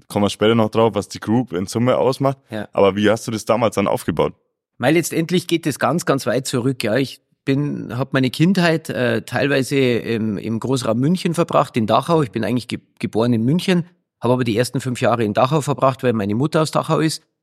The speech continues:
Speaker 2: und bin aber dann, ähm, mit meiner Familie umgezogen nach Kitzbühel, nach Tirol, weil mein Vater Kitzbühler ist. Und ich war in Kitzbühel noch, äh, so ein halbes Jahr im Kindergarten, und zwar in einem Klosterkindergarten.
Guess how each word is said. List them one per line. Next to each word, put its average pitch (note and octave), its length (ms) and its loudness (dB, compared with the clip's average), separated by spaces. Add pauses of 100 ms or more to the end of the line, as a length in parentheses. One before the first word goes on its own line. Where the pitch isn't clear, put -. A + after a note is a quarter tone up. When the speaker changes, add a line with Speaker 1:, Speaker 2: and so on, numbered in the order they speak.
Speaker 2:
und A#2+ 200 -2
bin D#3 160 4
aber A#2+ 220 2
dann, D3+ 360 2 (360)
ähm, A2+ 340 -2
mit A#2 220 -4
meiner A2+ 180 -2
Familie B2+ 380 -2
umgezogen D3 520 0
nach G#2+ 160 -2
Kitzbühel, G3 520 0
nach B2+ 160 -4
Tirol, D3+ 420 2 (240)
weil B2 80 2
mein A#2 140 0
Vater A2+ 300 -2
Kitzbühler F3+ 500 0
ist. F#3 340 -2 (220)
Und B2 120 -4
ich A#2 100 -6
war C3 120 4
in A#2+ 80 -2
Kitzbühel E3 560 2 (300)
noch, C3+ 320 0
äh, B2 260 0
so A#2+ 140 -4
ein G#2+ 80 -4
halbes C3+ 300 0
Jahr A2+ 100 0
im A#2 80 -2
Kindergarten, D3+ 600 2 (300)
und B2+ 140 -4
zwar B2 120 -2
in B2 80 0
einem B2 220 0
Klosterkindergarten. G#2+ 1160 -4